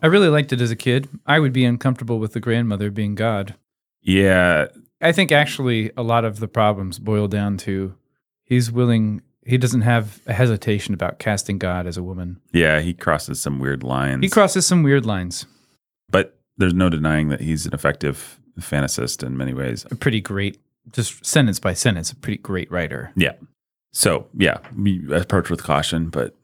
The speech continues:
Speaker 2: don't begrudge anyone liking him. Yeah, yeah, yeah, I think that's a lot of the greats, I guess
Speaker 1: Yeah, I
Speaker 2: I'll
Speaker 1: mean, people. There was a mention of Lord Dunsany.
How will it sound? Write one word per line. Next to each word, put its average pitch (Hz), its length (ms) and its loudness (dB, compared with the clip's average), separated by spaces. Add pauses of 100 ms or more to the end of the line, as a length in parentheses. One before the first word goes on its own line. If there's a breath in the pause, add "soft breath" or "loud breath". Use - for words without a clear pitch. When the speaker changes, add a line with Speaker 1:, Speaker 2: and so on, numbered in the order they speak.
(240)
Speaker 2:
don't 71 220 -2
begrudge 82 340 0
anyone 82 320 4
liking 82 340 -2
him. 71 320 -4 (380)
Yeah, 202 160 6
yeah, 214 120 4
yeah, 123 180 6
I 113 40 2
think 127 200 0
that's 104 200 -2
a 87 40 -6
lot 85 160 0
of 76 60 -8
the 85 60 -2
greats, 85 400 -2
I 87 120 -8
guess 196 80 2
Speaker 1:
Yeah, 202 80 4
I - 20 4
Speaker 2:
I'll 185 60 4
Speaker 1:
mean, 180 180 2
people. 170 260 -2
There 170 140 2
was 151 160 0
a 147 40 2
mention 135 260 0
of 110 100 -4
Lord 110 260 -4
Dunsany. 156 600 2